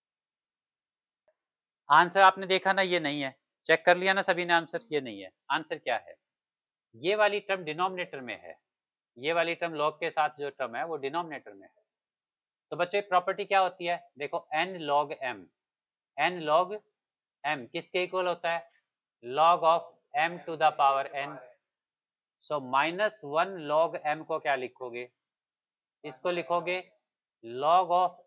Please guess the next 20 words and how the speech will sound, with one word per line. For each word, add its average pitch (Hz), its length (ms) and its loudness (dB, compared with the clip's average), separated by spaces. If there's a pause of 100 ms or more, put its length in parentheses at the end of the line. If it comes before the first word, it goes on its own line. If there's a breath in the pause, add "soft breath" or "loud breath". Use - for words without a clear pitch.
m 170 240 -4
to 160 160 -8
the 156 160 2
power 147 240 2 (140)
minus 110 380 -10
one, 123 200 -14 (1300)
और 135 140 0
ये 143 180 -4
क्या 180 180 2
बन 170 200 -4
जाएगा? 170 340 0
Log 156 480 2 (100)
of 165 240 4 (760)
one 143 260 -4
upon 120 420 -6 (140)
m। 123 120 -16 (960)
ठीक 170 180 -6
है, 180 180 -2 (760)
ये 170 180 2
identity 170 600 2